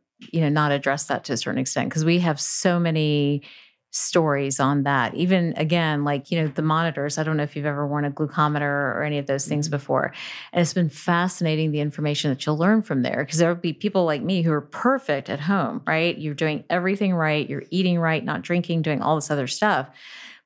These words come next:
Speaker 1: But the numbers are higher in a place like Mexico,
Speaker 2: Mm.
Speaker 1: uh, and higher at home, excuse me, than
Speaker 2: Yeah,
Speaker 1: they are
Speaker 2: 'cause the
Speaker 1: when I go on
Speaker 2: people you
Speaker 1: vacation,
Speaker 2: love.
Speaker 1: because maybe I don't sleep as well,
Speaker 2: Yeah.
Speaker 1: or I'm super stressed, or
Speaker 2: Working.
Speaker 1: overprocess-, you know, all these other things. So stress really is a huge player in all of this.
Speaker 2: Yeah.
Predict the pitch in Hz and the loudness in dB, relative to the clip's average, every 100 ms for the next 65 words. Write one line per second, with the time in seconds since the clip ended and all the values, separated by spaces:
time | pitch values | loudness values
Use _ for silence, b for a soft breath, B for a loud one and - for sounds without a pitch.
0 | _ - 170 180 180 180 196 208 196 175 | _ -2 0 0 2 2 2 2 0 0
1 | 156 - - 262 185 - 160 156 165 147 | -2 0 0 2 2 0 -4 -2 -2 -2
2 | 147 139 147 143 - - 135 123 156 - | -2 -2 -2 -2 -4 -2 0 0 -2 -4
3 | - 156 151 143 143 180 165 151 147 - | -4 -2 -2 -4 0 2 2 0 -4 -12
4 | - - 202 175 196 180 147 208 165 143 | -10 -2 0 0 0 0 0 0 -2 -2
5 | 156 156 151 147 165 156 - 160 160 156 | -4 -2 -2 0 0 2 2 2 2 2
6 | 160 160 - 240 226 220 254 208 170 170 | 0 2 2 2 2 2 2 2 2 0
7 | 175 185 B B B - 190 208 196 190 | -2 -4 B B B -2 0 2 2 0
8 | 175 - - _ _ - 160 156 156 170 | -2 -6 -10 _ _ -4 0 2 2 0
9 | - 277 277 208 - 156 147 139 139 139 | 2 0 2 0 2 0 2 2 2 0
10 | 156 - 147 160 - 226 214 156 143 139 | -2 -4 -4 -4 0 0 2 0 -2 -2
11 | 151 160 160 165 202 208 - 143 - 180 | 0 0 0 -2 0 -2 0 -2 0 0
12 | 156 170 170 160 156 185 143 139 175 - | 2 0 0 -2 -2 -2 -2 0 0 0
13 | - 214 233 - 175 180 180 151 151 160 | 0 0 0 -2 -2 0 0 0 0 -2
14 | - 190 185 175 - 151 143 131 135 - | 0 2 2 0 -2 -2 0 0 0 0
15 | 151 151 160 175 156 135 131 - - | 0 2 2 2 0 -2 -2 -2 -4